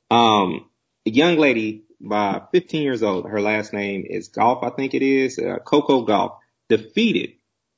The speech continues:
Venus Williams, and Venus Williams was so proud of her, and it was the, one of the most beautiful things because she's fifteen, and kinda keep that in perspective, the Venus is, I don't know her exact age, but I think she's around thirty-nine, if I'm not mistaken.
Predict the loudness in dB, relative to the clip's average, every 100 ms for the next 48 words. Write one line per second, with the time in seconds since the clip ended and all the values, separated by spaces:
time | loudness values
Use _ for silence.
0 | _ _ _ 0 2 2 0 0 0 0
1 | -6 -6 -4 -2 0 -2 -2 -2 0 2
2 | 0 -2 -6 -8 0 2 2 0 0 0
3 | -2 -4 -4 -2 -2 -4 -6 -6 -4 -2
4 | -2 0 0 -2 -2 -2 0 0 -2 -2
5 | -4 -6 -4 -4 -4 -10 _ -6 -6 -4
6 | -2 0 0 -4 -10 _ _ -4 -2 0
7 | 0 4 4 4 2 0 -6 -2 -2 -2
8 | -2 -4 -2 -4 -4 -8 -10 -6 -4 -2
9 | -2 0 0 0 -2 -2 0 0 -2 -4
10 | -4 -2 -4 -4 -4 2 2 2 -4 -6
11 | -8 -14 -10 -8 -8 -10 -8 -6 -6 -10